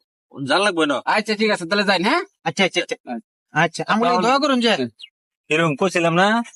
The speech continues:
Speaker 1: মাতবর দেখছুন? মাতবরে গেছে মনে করুন যে এলা পানি পান্তা।
Speaker 3: আরে হো।
Speaker 1: এটা এরকম করে ঘুরে গেছে, ফুমারে দেবো, দেখেন মন্ডল শেষ।
Speaker 3: শেষ।
Speaker 1: আর নে ফুলার বলে আয় করবেন। কোনো সমস্যা নেই। হ্যাঁ না?
Speaker 3: এর মধ্যে কোনো চিন্তাই নাই।
Speaker 1: হ্যাঁ না, দেখ না কি হয়।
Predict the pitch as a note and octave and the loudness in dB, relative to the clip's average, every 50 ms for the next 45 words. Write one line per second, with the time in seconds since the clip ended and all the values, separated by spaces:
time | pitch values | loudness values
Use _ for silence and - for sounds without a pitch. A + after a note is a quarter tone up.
0 | - - - B2 D3 D3+ E3 F3 D3+ E3 E3 - F#3+ F#3 F3+ F3 D#3 C#3 A#2 G#2+ | -14 -6 -2 -2 -2 0 -2 -2 -2 -2 -4 -2 0 0 0 2 0 0 -2 -2
1 | G#2 - _ _ _ _ _ _ - A#2 B2+ D#3 F#3+ F#3 G3 A3+ A3+ A#3 A3 A3 | -6 -8 _ _ _ _ _ _ -4 -2 0 0 0 0 0 0 0 2 2 0
2 | E3+ E3 F#3 G3 G3 G3+ F#3 G#3 G3 F#3+ F#3+ G3+ F#3+ F#3+ F#3 - G#3+ A3 G3+ F#3 | 0 0 0 0 0 0 0 -2 -2 -2 -2 0 0 0 0 0 0 0 2 2
3 | D#3 D3+ C3+ A#2+ G#2+ G#2+ F#2+ F2+ - B3+ D#4 B3+ - D3 F3 G#3 G3 C3+ - _ | 2 2 0 0 -2 -4 -4 -2 0 0 0 0 0 0 0 0 0 0 -2 _
4 | - E3 F3 F3+ G#3 A3 A3 A#3 A3+ G3+ A#3 A3+ A3+ G3 F3 D3+ C#3 C3+ D3+ F3 | -2 -2 0 0 0 0 0 0 0 0 0 0 0 0 0 -2 -2 0 0 2
5 | G3+ G3 G3+ G3+ G3 E3+ G#3+ G3 - F#3+ A3+ A3+ A#3+ A#3+ A#3 G#3+ A3 G#3 A#3+ A3 | 2 2 0 0 0 0 0 0 0 0 2 2 2 2 2 0 0 0 0 -2
6 | G#3 F#3+ F#3 F3 F3+ F#3 F#3 F3 E3 - - B2 G2+ F#2+ - - - - - - | 0 -2 0 -2 0 -2 -2 -2 -4 -4 -2 -4 -4 -4 -6 -10 -14 -10 -6 -6
7 | C#3+ - - - - _ _ _ _ _ - D3+ D#3+ F3 F3+ F3+ E3+ D3+ G#2 - | -6 -6 -8 -14 -20 _ _ _ _ _ -4 -2 0 2 2 2 0 0 -2 -2
8 | E3+ F#3 F3+ D#3 C3+ C#3 C#3+ C#3+ C#3 B2+ A#2 A2+ A2+ B2+ C3+ F3 G#3 B3 F#4 - | 0 0 0 0 0 0 0 0 0 0 0 0 0 0 0 0 -2 -2 -4 -8
9 | _ _ _ _ _ _ _ - - D3 C#3 B2+ A2+ C3+ B2 A2 - A2 G2 F#2+ | _ _ _ _ _ _ _ -10 -6 -2 -2 0 0 0 -2 -2 -2 -2 -2 -2
10 | F#2 F2 - - F#3 A3 A#3 A#3 B3+ D4 D4+ C#4 D#4+ E4 D4+ F#4+ F4 E4+ D#4+ D4+ | -2 -4 -2 -2 -2 0 2 0 0 0 0 0 0 0 0 0 0 0 0 0
11 | C4 G3+ D3 A2+ - _ - - E3+ G3 G3+ G#3 G3+ F#3+ D3+ F#3+ A#3+ A#3 G#3+ F#3+ | 0 0 -2 -4 -8 _ -6 -2 0 0 2 2 2 2 2 2 2 2 2 0
12 | G3 F#3+ F3 - F3+ F3+ E3 D3+ C#3 A#2+ A2 G2+ F2+ | 0 0 0 0 0 0 2 2 2 2 2 0 -2